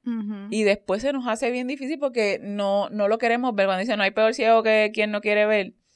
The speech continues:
Speaker 2: Eh, de eso es que se trata muchas veces cuando nos mantenemos en, en relaciones con personas tóxicas, es porque no queremos, no queremos la verdad, no queremos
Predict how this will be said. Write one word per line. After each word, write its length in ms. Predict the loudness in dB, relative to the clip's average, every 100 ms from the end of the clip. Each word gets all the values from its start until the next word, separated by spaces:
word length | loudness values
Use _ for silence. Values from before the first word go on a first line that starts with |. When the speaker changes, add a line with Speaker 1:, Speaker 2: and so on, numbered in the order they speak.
| _ _ _ _ _
Speaker 2:
Eh, 120 | 4 4
de 160 | 2
eso 140 | 2 0
es 60 |
que 100 | -2
se 120 | 0 2
trata 280 | 4 2
muchas 260 | -2 -4 -4
veces 200 | -4 -4
cuando 420 | -4 -4 -4 -6 -8
nos 220 | -8 -6
mantenemos 560 | -6 -4 -4 -4 -6
en, 320 | -6 -6 -8 -10 -16 0
en 80 | 2
relaciones 380 | 4 0 -6 -8
con 180 | -8
personas 380 | -8 -8 -8 -8
tóxicas, 420 | -10 -10 -6 -4
es 100 | -4
porque 460 | -4 -6 -4 -4 -4 _ _ _
no 300 | -8 -4 -4
queremos, 840 | -2 -2 -4 -6 -8 -10 -16 -20 _
no 200 | -12 -6
queremos 340 | -4 -4 -4 -2
la 160 | 0
verdad, 260 | -2 -2 -6
no 140 | -4
queremos 360 | -4 -4 -4